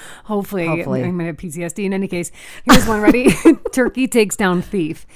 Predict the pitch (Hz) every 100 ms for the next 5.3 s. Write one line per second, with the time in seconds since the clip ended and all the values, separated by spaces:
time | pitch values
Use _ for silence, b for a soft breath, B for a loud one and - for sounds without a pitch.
0 | B B - 220 - 269 311 311 294 269
1 | 220 - 170 160 - 180 185 175 202 -
2 | - 254 220 180 165 - 160 156 151 156
3 | - 165 160 156 - 185 185 202 - 220
4 | 190 - 160 156 - 156 156 160 - 165
5 | 135 165 175